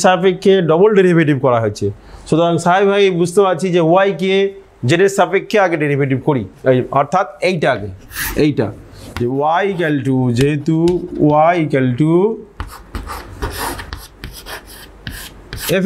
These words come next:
এক্স, তাহলে এটাকে যদি জেড এর সাপেক্ষে differentiate করি, অতএব ডিওয়াই ডিজেড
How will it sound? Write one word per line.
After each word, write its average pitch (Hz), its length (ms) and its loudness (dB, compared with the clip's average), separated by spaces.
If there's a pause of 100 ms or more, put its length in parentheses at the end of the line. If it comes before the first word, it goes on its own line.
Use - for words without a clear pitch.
এক্স, 226 160 -2 (1400)
তাহলে 151 220 0 (140)
এটাকে 180 260 0
যদি 175 120 -2 (100)
জেড 175 160 2
এর 262 140 2
সাপেক্ষে 208 440 2
differentiate 143 540 0
করি, 214 200 4 (1120)
অতএব 170 340 0 (2750)
ডিওয়াই 156 460 4 (1900)
ডিজেড 170 400 2